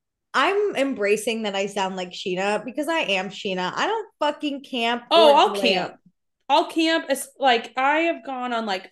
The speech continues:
Speaker 2: float trips are big in Missouri, so you'll, like, float down a river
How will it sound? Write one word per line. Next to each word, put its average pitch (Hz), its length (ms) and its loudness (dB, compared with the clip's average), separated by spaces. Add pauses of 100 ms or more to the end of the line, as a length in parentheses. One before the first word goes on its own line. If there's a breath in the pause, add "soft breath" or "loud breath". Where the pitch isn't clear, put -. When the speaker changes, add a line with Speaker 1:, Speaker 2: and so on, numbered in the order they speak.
Speaker 2:
float 262 220 2
trips 247 260 -2
are 254 80 -2
big 233 220 -2
in 233 100 -8
Missouri, 214 640 -6
so - 160 -10
you'll, 202 100 -6
like, 190 140 -6
float 208 240 -8
down 220 200 -6
a 214 60 -6
river 196 640 -2